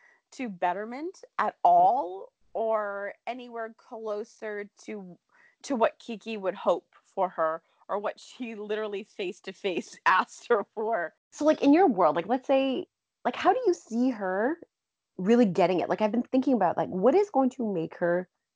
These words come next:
Speaker 2: actually get it? What part of this? You know, like, she hates Ryan. Okay,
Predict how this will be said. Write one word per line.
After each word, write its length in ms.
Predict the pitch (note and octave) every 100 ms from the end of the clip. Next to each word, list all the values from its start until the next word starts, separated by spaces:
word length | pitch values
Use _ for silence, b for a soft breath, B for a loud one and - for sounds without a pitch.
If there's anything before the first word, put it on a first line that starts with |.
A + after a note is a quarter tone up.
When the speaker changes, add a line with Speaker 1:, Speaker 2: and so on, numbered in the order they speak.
| _ -
Speaker 2:
actually 420 | E3 - - E3+
get 320 | D#3 C3 C3
it? 100 | C#2+
What 200 | G3+ C#4
part 260 | - F#3+ G3
of 60 |
this? 300 | - - - -
You 80 |
know, 80 | E3+
like, 180 | E3+ D#3 B B -
she 180 | -
hates 360 | G3+ - F#3 -
Ryan. 140 | C#3 E3
Okay, 320 | - D#3+